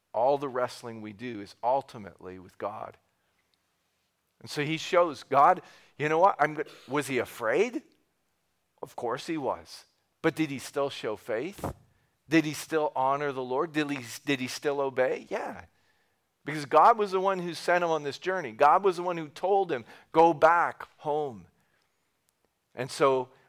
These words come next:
with all his fear, sets things up, and he goes out in front. And he falls down on his knees.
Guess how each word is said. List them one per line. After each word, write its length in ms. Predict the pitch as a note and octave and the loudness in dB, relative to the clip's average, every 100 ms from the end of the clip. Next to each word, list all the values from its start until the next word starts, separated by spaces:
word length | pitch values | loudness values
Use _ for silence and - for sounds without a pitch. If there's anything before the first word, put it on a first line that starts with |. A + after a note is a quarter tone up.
| - | -8
with 160 | B2+ | 0
all 280 | B2+ C#3+ F#3+ | 6 6 6
his 260 | G3+ F#3+ - | 2 -6 -8
fear, 640 | - G#3 F#3 D3 C#3+ C3+ _ _ _ _ _ _ _ _ - | -12 -8 -4 -4 -4 -8 _ _ _ _ _ _ _ _ -12
sets 320 | - D3+ - | -2 0 -2
things 280 | - F3+ D#3 | -6 -6 2
up, 280 | C#3+ C#3 - | 4 4 -2
and 160 | A#2+ | -10
he 80 | B2 | -8
goes 320 | A2+ B2+ B2+ | -2 -2 -2
out 240 | A#2+ A2+ A2+ | -2 -4 -6
in 80 | G2+ | -16
front. 480 | - G#2+ F#2+ - - _ _ _ _ _ _ _ _ _ _ _ - | -12 -12 -12 -18 -20 _ _ _ _ _ _ _ _ _ _ _ -14
And 100 | A2+ | -12
he 60 | |
falls 380 | G#2+ B2 A2 A2 | -8 -4 -2 -2
down 240 | G#2+ G#2+ G#2 | -6 -10 -10
on 120 | G#2+ | -14
his 120 | F#2+ | -14
knees. 420 | G2+ F#2+ F2+ - | -14 -14 -16 -20